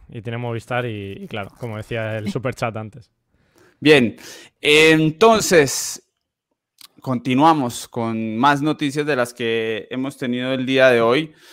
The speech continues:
Speaker 2: porque hay varios frentes, ¿no? Mm, ya hablamos de, yo creo que estamos todos de acuerdo en que Roglic se despide, pero en, más allá de lo de Roglic, lo del Jumbo me parece un problema grave, grave, grave.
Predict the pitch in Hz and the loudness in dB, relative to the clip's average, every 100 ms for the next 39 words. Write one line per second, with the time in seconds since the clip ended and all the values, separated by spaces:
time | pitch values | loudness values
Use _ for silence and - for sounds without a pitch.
0 | - - _ _ 123 123 - 117 117 113 | -20 -20 _ _ -2 -2 2 4 4 2
1 | 120 - - 135 135 151 143 - 143 127 | -2 -10 -4 0 4 4 2 0 0 0
2 | 117 107 120 143 151 _ 117 110 110 107 | -2 -2 0 -2 -6 _ -6 -4 -6 -6
3 | 107 104 - _ _ - _ 131 139 147 | -6 -8 -12 _ _ -20 _ 4 6 6
4 | 143 143 139 131 123 123 120 123 143 135 | 6 4 4 4 4 2 0 0 0 0
5 | 127 131 131 143 131 123 139 143 143 - | 0 0 0 0 2 0 0 -4 -6 -2
6 | 120 117 113 127 139 - _ 143 139 120 | 0 2 0 -2 -4 -10 _ -8 -2 0
7 | 120 - 135 139 151 160 _ _ - 143 | -2 -6 -4 2 2 0 _ _ 0 2
8 | 143 143 131 _ _ _ _ _ _ 151 | 4 2 -2 _ _ _ _ _ _ 0
9 | 160 165 196 180 180 180 165 135 147 151 | 4 4 4 4 4 6 4 4 0 -2
10 | 175 170 - _ _ _ _ _ _ 131 | -4 -6 -14 _ _ _ _ _ _ 0
11 | 139 143 139 127 123 175 196 220 160 147 | 4 6 4 2 0 0 2 -2 0 0
12 | 135 170 175 175 151 156 139 113 117 117 | 0 -4 -4 -4 -2 0 0 2 2 2
13 | 98 101 _ _ - 113 104 101 95 95 | 0 -8 _ _ -4 0 0 -2 -6 -8
14 | 85 - | -10 -14